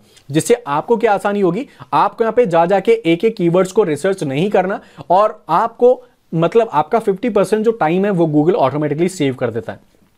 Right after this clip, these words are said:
तो ये देखिए सारे कीवर्ड्स आपके सामने आ रहे हैं। इसी से रिलेटेड अगर आपको और कीवर्ड्स निकालने हैं तो यहाँ पे जाके, जाके देखिए आप अपना सर्विस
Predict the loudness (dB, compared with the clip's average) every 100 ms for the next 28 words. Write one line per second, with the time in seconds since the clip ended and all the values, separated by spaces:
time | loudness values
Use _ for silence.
0 | _ _ -20 _ 0 2 0 0 0 0
1 | -2 -2 2 0 0 -4 -4 -2 0 -2
2 | -4 -14 -20 -4 -2 0 2 4 4 2
3 | 0 0 -2 0 0 2 0 2 2 2
4 | -2 0 0 -2 0 0 0 -2 -2 0
5 | 0 0 0 -2 -10 -2 -2 0 0 0
6 | 2 0 -2 -10 -2 0 0 -4 -2 0
7 | 0 0 -4 -6